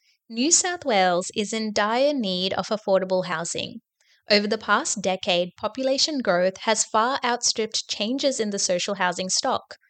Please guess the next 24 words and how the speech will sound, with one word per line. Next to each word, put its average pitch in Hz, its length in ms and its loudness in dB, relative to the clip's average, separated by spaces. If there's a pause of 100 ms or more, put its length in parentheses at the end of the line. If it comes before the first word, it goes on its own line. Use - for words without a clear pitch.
(340)
This 285 180 -2
has - 220 0
forced 214 340 0
governments 190 480 0
to 214 140 -4
ration 208 360 2
out 190 160 0
affordable 247 500 2
housing, 190 600 0
making 233 460 -2
rental 190 420 0
applications 190 800 -2 (220)
hotly 262 320 0
contested. - 640 -4 (440)
With 214 180 -6
rising 202 480 2
interest 190 480 -2
rates, 180 420 -2 (140)
already 262 480 0
weak, 175 400 -2 (160)
pre-pandemic 240 800 -2
new 196 240 0
home 220 240 -2
approvals 185 640 -2